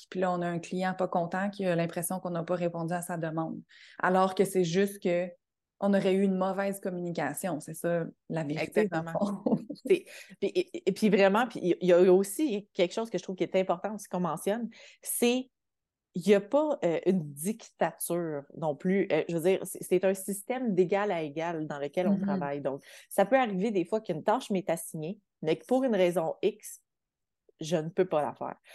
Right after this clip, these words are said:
Speaker 1: Mhm.
Speaker 2: Soit, euh, il, il y a, on a eu une discussion récente, puis finalement, ça retombe dans ta cour.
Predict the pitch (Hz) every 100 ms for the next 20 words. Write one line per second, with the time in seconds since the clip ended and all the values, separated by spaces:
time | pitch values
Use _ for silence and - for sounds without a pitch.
0 | - 208 190 190 185 196 - _ _ -
1 | 156 143 143 151 - 170 - - 185 185
2 | 180 175 175 170 160 - - 165 160 156
3 | 180 170 185 175 - 180 160 160 175 -
4 | - 156 156 151 147 147 - -